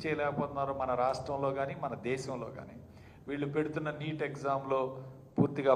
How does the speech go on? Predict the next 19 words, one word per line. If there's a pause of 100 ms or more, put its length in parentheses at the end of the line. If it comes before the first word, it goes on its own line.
(100)
మార్కులు
రాని
వాళ్ళు, (380)
తక్కువగా
వచ్చిన
వాళ్ళు, (380)
వీళ్ళందరూ (100)
కూడా (500)
ఇతర (140)
దేశాలు, (380)
చాలా (100)
దేశాలు, (100)
చైనా (100)
కానీ, (120)
వాళ్ళ (100)
ఫిలిప్పైన్స్
కానీ, (480)
యుక్రెయిన్
కానీ,